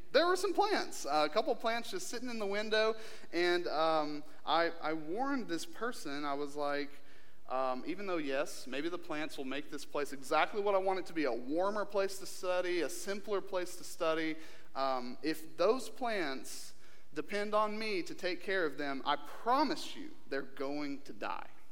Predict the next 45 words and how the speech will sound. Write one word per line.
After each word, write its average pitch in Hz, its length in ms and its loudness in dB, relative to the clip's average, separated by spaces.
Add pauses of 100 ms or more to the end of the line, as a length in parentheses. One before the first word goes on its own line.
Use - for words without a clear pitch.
(200)
Like, 110 140 -2
they, 139 120 0
they're 143 140 -2
just, 151 260 -4
they're 165 100 2
going 165 440 2
to 185 100 -2
die. 208 240 6 (260)
My 226 400 4 (200)
study, 185 560 4
or 170 160 2
really 196 420 2
any 254 180 -2
place 208 280 0
that 139 100 0
I 170 120 4
spend 185 260 -4
significant 160 480 -2
amount 151 220 0
of 139 60 -4
time, 165 300 0 (220)
is 165 100 0
not 202 160 4
a 196 40 0
safe 185 440 -2
place 156 300 2
for 143 340 -2
a - 40 -4
plant, - 520 -4 (160)
all 131 60 2
right? 131 200 2
It's 123 120 -4
gonna 151 180 -2
die. 127 340 2
And, 127 160 -2 (260)
you 151 100 0
know, 151 180 2
actually, 175 480 2 (360)
and 196 140 0
this 302 120 0
is 277 60 -2
how 247 100 6
bad 214 240 6
I 131 140 6
am. 107 180 -4